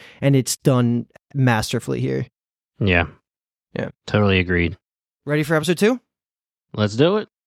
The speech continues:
Speaker 1: So episode two, Servants of Two Masters, starts in fifteen ninety-nine, a year before the events of, like, our main storyline here.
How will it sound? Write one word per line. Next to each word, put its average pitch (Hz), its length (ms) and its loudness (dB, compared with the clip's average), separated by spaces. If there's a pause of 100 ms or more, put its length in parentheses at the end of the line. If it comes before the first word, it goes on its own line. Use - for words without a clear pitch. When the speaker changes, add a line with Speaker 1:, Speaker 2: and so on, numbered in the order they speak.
Speaker 1:
So 160 140 -2
episode 175 320 2
two, 160 240 2
Servants 147 460 0
of 143 100 -2
Two - 160 0
Masters, 131 540 0
starts 135 360 -2
in 139 80 -6
fifteen 151 360 -4
ninety-nine, 143 580 2
a 135 40 0
year 143 280 2
before 143 300 -2
the 139 140 2
events 127 360 0
of, 123 140 -4
like, 127 180 0
our 123 80 2
main 123 240 0
storyline 139 540 2
here. 165 180 -2